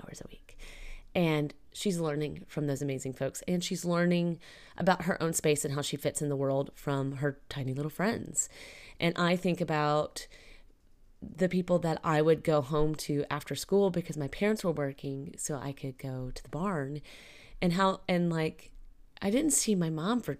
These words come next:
huge chunks of the day, but I remember the time I did spend with her and how meaningful it was. And on Saturdays, cleaning the house and doing our chores all together as a family before we could go to the barn.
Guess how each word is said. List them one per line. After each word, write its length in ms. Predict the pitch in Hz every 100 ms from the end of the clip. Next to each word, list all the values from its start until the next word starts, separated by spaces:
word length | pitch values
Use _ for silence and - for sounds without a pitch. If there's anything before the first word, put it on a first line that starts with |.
| -
huge 540 | - - - 359 - -
chunks 320 | - 247 -
of 160 | -
the 80 | 226
day, 600 | 196 185 254 - 220 185 - - - - - - - -
but 120 | - 262
I 140 | 262
remember 920 | 254 254 247 254 294 254 214 214 220 - -
the 100 | 220
time 280 | 214 226 208
I 80 | 165
did 180 | - -
spend 240 | - - -
with 120 | -
her 260 | 50 50 -
and 140 | 180 165
how 140 | 185
meaningful 460 | 190 185 175 175 165
it 140 | 156
was. 580 | 190 202 95 - - - - - - - -
And 460 | 196 185 170 170 170 -
on 260 | 170 160 170
Saturdays, 560 | 175 156 147 135 139
cleaning 320 | - 170 135
the 80 | 131
house 540 | 123 120 - - - - - 202 -
and 240 | 160 147
doing 240 | 147 156 139
our 80 | 135
chores 480 | - 127 110 135 -
all 200 | 151 139
together 360 | - - 131 135
as 100 | -
a 40 |
family 320 | 175 208 190
before 260 | 175 160 139
we 80 | 135
could 180 | 135
go 140 | 127 123
to 100 | -
the 60 |
barn. 440 | - - 78 143